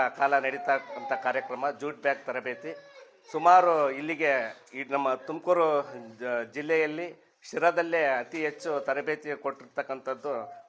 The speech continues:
ನಮಗೆ ಒಂಥರ ಹೆಮ್ಮೆ. ಯಾವ ತಾಲೂಕಲ್ಲೂ ಕೊಟ್ಟಿಲ್ಲ.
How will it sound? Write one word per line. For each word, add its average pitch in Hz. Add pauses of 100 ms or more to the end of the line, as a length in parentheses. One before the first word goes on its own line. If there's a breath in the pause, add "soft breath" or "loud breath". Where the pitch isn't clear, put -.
(140)
ನಮಗೆ 123
ಒಂಥರ 117
ಹೆಮ್ಮೆ. 120 (200)
ಯಾವ 156 (1160)
ತಾಲೂಕಲ್ಲೂ 156
ಕೊಟ್ಟಿಲ್ಲ. 143